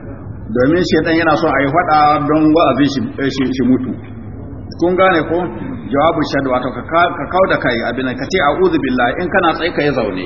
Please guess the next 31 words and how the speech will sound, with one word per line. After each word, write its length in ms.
in 160
kana 260
zaune 240
ka 80
yi 80
kwanci 300
shikenan. 480
Innahu, 760
wato 600
shi 200
Ubangiji, 600
sami'un 680
lil 200
qawli, 240
mai 160
saurare 560
ne 140
ga 120
magana, 420
alimun 360
masani 400
ne 100
ga 240
kulli 180
shay'in, 300
ga 80
dukan 300
komai. 320
Kun 160
gane 320
ko? 140